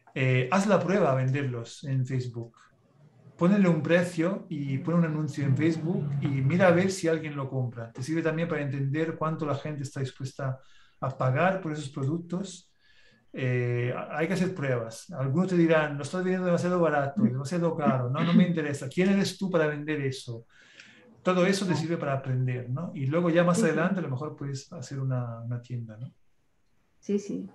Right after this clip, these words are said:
Speaker 2: Bueno, a raíz de eso también es, eh, mi idea también era hacer una exposición de artesanías, ¿no? También estaba yo pensando en esa línea, ¿no? Para que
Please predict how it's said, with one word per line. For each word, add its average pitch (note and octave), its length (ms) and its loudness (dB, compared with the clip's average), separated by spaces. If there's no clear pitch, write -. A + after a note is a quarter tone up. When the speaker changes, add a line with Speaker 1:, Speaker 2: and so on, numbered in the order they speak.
Speaker 2:
Bueno, F#3+ 320 0
a F3+ 140 0
raíz F#3 280 4
de A3+ 80 8
eso A3+ 160 4
también G#3+ 280 4
es, G#3+ 240 -4
eh, E3+ 280 2
mi E3 200 4
idea F3+ 240 4
también G3+ 300 2
era G3 300 4
hacer F3+ 360 0
una F#3+ 180 4
exposición F3 560 -4
de F#3+ 80 2
artesanías, D#3+ 760 -2
¿no? D#3+ 200 -4
También D#3+ 380 -4
estaba E3 380 0
yo E3+ 280 0
pensando E3+ 360 -4
en D#3+ 100 0
esa E3 200 -2
línea, E3 440 0
¿no? - 240 -18
Para D#3+ 240 4
que D3+ 500 -4